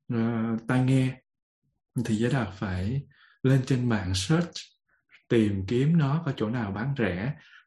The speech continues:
đọc thử xem nó có tốt hay không, giá tiền giữa các cái nơi đó là cái gì, rồi cái, à, cái, à, chỗ nào thì nó,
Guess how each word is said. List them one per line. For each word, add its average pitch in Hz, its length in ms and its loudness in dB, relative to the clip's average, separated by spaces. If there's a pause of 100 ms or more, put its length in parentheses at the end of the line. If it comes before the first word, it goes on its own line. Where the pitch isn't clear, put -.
(400)
đọc 139 360 -2
thử 113 120 -4
xem 135 320 0
nó 143 100 0
có 151 140 0
tốt 175 240 2
hay 135 160 0
không, 127 380 -4 (300)
giá 123 320 4
tiền 101 280 2
giữa 107 280 2
các 135 260 -2
cái 139 600 -2 (400)
nơi 131 220 2
đó 135 100 2
là 139 180 0
cái 135 160 2
gì, 107 360 0 (340)
rồi 107 600 -2
cái, 123 420 -2
à, 131 340 -2 (760)
cái, 135 300 -2
à, 120 420 -2 (920)
chỗ 120 220 -2
nào 113 400 0
thì 107 200 -2
nó, 127 540 -2